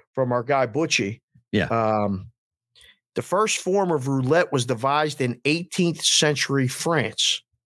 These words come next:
Speaker 1: Many historians believe Blaise Pascal introduced a primitive form of roulette in the seventeenth century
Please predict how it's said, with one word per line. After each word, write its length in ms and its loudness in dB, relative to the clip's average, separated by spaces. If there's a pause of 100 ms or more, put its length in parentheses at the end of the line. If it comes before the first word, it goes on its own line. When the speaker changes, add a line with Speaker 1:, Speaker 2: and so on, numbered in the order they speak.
(440)
Speaker 1:
Many 320 0
historians 560 0
believe 480 -2
Blaise 480 -2
Pascal 840 -2 (400)
introduced 500 0
a 40 -2
primitive 520 0
form 300 0
of 140 -2
roulette 420 2
in 60 0
the 80 2
seventeenth 640 0
century 600 2